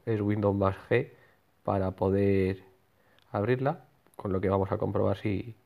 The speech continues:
si funciona. Bien, estando en el escritorio, Windows más G, y veis que nos aparece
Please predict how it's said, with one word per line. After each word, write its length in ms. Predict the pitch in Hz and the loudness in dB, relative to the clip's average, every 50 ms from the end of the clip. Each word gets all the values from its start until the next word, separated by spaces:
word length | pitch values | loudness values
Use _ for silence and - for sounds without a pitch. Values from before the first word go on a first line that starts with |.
| _ _ - - _ _ _ _ _ _ _ _ | _ _ -20 -20 _ _ _ _ _ _ _ _
si 180 | - - 92 | -8 -8 -8
funciona. 480 | - - 85 85 - - - - - - _ _ _ _ _ _ _ _ _ _ - _ _ _ - | -6 -6 -8 -8 -6 -8 -8 -8 -8 -12 _ _ _ _ _ _ _ _ _ _ -20 _ _ _ -12
Bien, 140 | - 98 - - _ | -12 -12 -12 -14 _
estando 240 | - - - 98 98 | -12 -8 -4 -2 -2
en 60 | 90 | 0
el 60 | 92 | 0
escritorio, 680 | 98 98 - - 98 - - 123 123 123 123 135 151 156 - - _ _ _ _ _ _ _ _ _ _ | 0 -2 -2 -6 -4 0 0 2 2 2 0 -2 -4 -8 -14 -20 _ _ _ _ _ _ _ _ _ _
Windows 400 | - 101 101 101 98 98 98 101 - - - | -4 -2 -2 -2 0 0 0 -2 -2 -8 -10
más 200 | 110 107 101 101 - - - | -6 -4 -4 -4 -6 -8 -6
G, 160 | - 139 151 147 - _ _ _ - _ _ _ _ _ - - - _ _ _ | -6 -6 -6 -6 -12 _ _ _ -20 _ _ _ _ _ -20 -20 -20 _ _ _
y 260 | 117 123 131 - - - - - | -4 -4 -4 -4 -8 -14 -8 -4
veis 200 | 113 110 - - | -4 -4 -4 -2
que 100 | - 117 | -2 -2
nos 120 | 110 107 | 0 0
aparece 680 | 107 110 - 104 107 107 - - 117 113 123 131 135 | 0 2 2 2 2 0 0 0 0 0 0 -2 -10